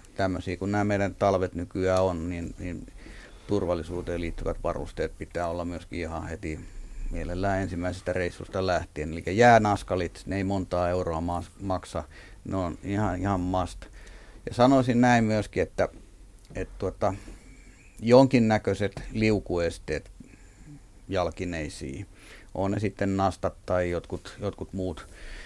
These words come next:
viritelmät, niin, niin ei, ei pääse mitään liukastumiseen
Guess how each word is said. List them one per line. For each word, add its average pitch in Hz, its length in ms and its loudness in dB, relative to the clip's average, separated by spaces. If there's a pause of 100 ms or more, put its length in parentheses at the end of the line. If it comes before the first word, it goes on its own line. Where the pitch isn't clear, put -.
(160)
viritelmät, 85 720 -2 (160)
niin, 85 300 -6 (300)
niin 95 160 -6
ei, 87 220 -4
ei 95 120 -2
pääse 85 300 -4
mitään 85 500 -4 (420)
liukastumiseen 87 920 -4